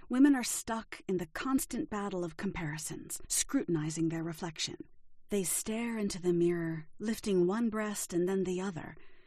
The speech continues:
caught in the never-ending dance of wishes and wants. These wishes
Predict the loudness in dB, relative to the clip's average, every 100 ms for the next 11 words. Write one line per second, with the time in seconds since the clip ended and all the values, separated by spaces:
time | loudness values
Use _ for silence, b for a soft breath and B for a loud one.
0 | b -2 0 0 4 6 8 6 4 0
1 | 0 0 2 2 2 0 0 -2 -4 -4
2 | -2 -2 -2 -2 -4 -6 -6 -8 -10 -12
3 | -10 -10 -12 b b b b -12 -4 0
4 | 0 0 -2 -2 0 0 -2